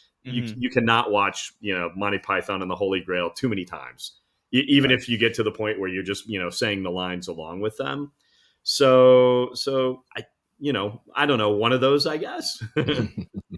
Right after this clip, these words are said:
Speaker 2: Yes. Oh my gosh. Monty Python and the Holy Grail, I remember. Uh, and actually, When Harry Met Sally is on my, my watch list currently, so I wanna give some credit where credit's due. I,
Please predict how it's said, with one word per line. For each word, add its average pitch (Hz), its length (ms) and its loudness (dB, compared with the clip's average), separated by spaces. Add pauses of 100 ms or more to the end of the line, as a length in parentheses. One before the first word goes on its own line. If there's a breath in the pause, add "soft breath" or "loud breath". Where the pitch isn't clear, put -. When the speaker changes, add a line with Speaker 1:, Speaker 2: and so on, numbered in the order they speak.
Speaker 2:
Yes. 113 720 -4
Oh 147 200 4
my 123 140 -2
gosh. 107 300 -4
Monty 143 360 -2
Python 135 460 -4
and 123 80 -8
the 120 60 -8
Holy 120 320 -8
Grail, 107 640 -6
I 101 140 -4
remember. 101 720 -6
Uh, 95 180 -8
and 120 200 -6
actually, 143 400 0
When 113 180 -2
Harry 135 220 -2
Met 123 220 -6
Sally 107 360 -2
is 98 120 -8
on 98 160 -6
my, 95 160 -10 (120)
my 98 160 -8
watch 98 380 -6
list 90 200 -12
currently, 80 460 -12
so - 180 -10
I 92 120 -4
wanna 98 240 -6
give 98 160 -6
some 95 180 -14
credit 90 240 -8
where 95 120 -10
credit's 90 340 -8
due. 85 200 -6
I, 95 200 -2